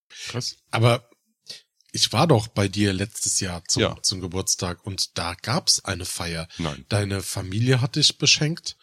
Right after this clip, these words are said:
Speaker 2: Du, es wurde für, wurde für dich gekocht, es wurde für dich gebacken. Ich
Speaker 3: Mhm.
Speaker 2: bin vorbeigekommen. Es war schon eine klassische Geburtstagsfeier,
Speaker 3: Nee,
Speaker 2: wie man sie
Speaker 3: ich,
Speaker 2: kennt.
Speaker 3: ich sag, ich sag mal, es ist ein Unterschied zwischen einem Sit-in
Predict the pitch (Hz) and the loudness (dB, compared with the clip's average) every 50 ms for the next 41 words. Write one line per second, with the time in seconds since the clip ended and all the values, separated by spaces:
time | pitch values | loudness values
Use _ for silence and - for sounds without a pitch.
0 | - - - - - _ _ - 117 104 104 107 104 104 - - - 107 104 - | -20 -20 -20 -20 -20 _ _ 0 2 2 2 2 2 0 -2 0 0 -2 -2 -2
1 | - - 107 101 95 - - 101 101 - - - 104 95 92 - - - - - | -4 -4 -4 -4 -4 -4 -6 -6 -6 -6 -4 -4 -4 -2 -2 -2 -2 -4 -10 -8
2 | - - 135 156 - - - 107 104 - - 107 101 - - 101 90 90 - - | 2 4 4 4 4 -2 -4 -2 -2 0 0 -2 -6 -4 -6 -6 -2 0 0 0
3 | - 87 - - 104 110 - - 175 170 160 - _ _ - - - _ _ _ | -2 -4 -4 -2 -2 -2 -2 -4 -6 -6 -8 -12 _ _ -20 -20 -20 _ _ _
4 | - - 113 110 - 98 147 139 - - 127 120 131 127 135 143 127 - - - | -10 -6 -4 -2 0 0 0 2 2 0 2 4 2 2 2 0 -6 -4 -2 0
5 | 151 160 151 95 - - - 101 101 98 - - - 123 143 156 151 - 104 107 | 0 0 0 0 -2 -2 0 0 2 4 4 4 4 2 0 0 -4 -2 0 2
6 | 110 113 131 143 143 - - - 101 104 117 - - 147 - - 156 143 - - | 4 4 4 4 2 -2 -4 -2 0 2 2 4 4 4 6 6 4 4 2 0
7 | 110 107 - 110 123 123 - - 147 139 131 - - - - 139 139 143 143 120 | 0 6 8 8 8 8 6 4 4 4 4 4 2 4 4 6 6 6 6 6
8 | 127 127 131 135 131 127 - - - 143 143 147 135 123 - 123 113 - 127 110 | 4 4 2 2 2 0 0 4 4 6 8 8 6 6 2 2 4 6 8 8
9 | 117 113 110 101 - - - - - - 107 - - 92 90 120 120 117 127 - | 8 8 8 6 2 -4 -14 -14 -6 -4 -2 -2 0 0 0 2 2 4 4 6
10 | 120 - 117 110 - - 101 90 101 87 87 85 - - 104 - 101 104 147 196 | 6 6 4 4 4 4 4 4 4 4 4 4 2 2 2 4 4 4 4 2
11 | 190 | 0